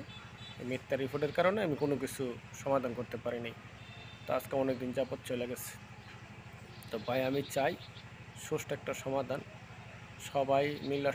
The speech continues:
সহযোগিতা করবেন। ভাই, আমার থেকে তিন ভরি স্বর্ণ আর এই চার ভরি স্বর্ণ, তিন লক্ষ টাকা, cash টাকা নিয়ে গেছে ভাই। আমি চাই এদের সাজা হোক, বুঝছেন? আমি এটা সাজা কামনা করি,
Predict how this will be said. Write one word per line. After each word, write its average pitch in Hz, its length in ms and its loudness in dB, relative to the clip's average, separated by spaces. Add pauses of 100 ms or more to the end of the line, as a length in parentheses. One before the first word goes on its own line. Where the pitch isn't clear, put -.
সহযোগিতা 135 340 2
করবেন। 143 320 0 (520)
ভাই, 135 140 6
আমার 131 280 4
থেকে 135 160 0 (120)
তিন 156 180 0
ভরি 139 220 -2
স্বর্ণ 139 420 -2 (380)
আর 143 80 0
এই 127 140 0
চার 156 180 8
ভরি 143 180 0
স্বর্ণ, 143 420 0
তিন 160 140 -2
লক্ষ 143 300 0
টাকা, 147 220 0 (100)
cash 135 160 -2 (100)
টাকা 139 180 0
নিয়ে 139 180 0
গেছে 131 260 -2
ভাই। 117 200 -2 (580)
আমি 135 300 0
চাই 143 320 4 (220)
এদের 135 300 -2 (180)
সাজা 139 480 4
হোক, 147 160 4 (580)
বুঝছেন? 139 340 -4
আমি 135 200 2
এটা 139 340 4
সাজা 143 340 4
কামনা 147 340 4
করি, 147 280 0